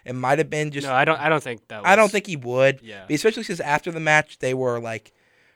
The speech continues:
Speaker 1: Carl went into the press conference and basically said, "Tama Tonga is a legend.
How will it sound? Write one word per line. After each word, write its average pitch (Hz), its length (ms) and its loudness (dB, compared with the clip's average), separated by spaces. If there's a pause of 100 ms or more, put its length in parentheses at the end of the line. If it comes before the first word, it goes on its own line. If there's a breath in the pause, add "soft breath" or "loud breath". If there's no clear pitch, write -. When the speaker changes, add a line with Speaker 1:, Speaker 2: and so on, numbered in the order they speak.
(100)
Speaker 1:
Carl 151 360 10
went 139 280 2
into 135 240 -8
the 127 80 -8
press 131 240 -6
conference 120 440 -4
and 117 100 -10
basically 117 280 -10
said, 113 300 -6
"Tama 117 240 -8
Tonga 113 400 -12
is 110 100 -16
a 117 60 -14
legend. 110 580 -18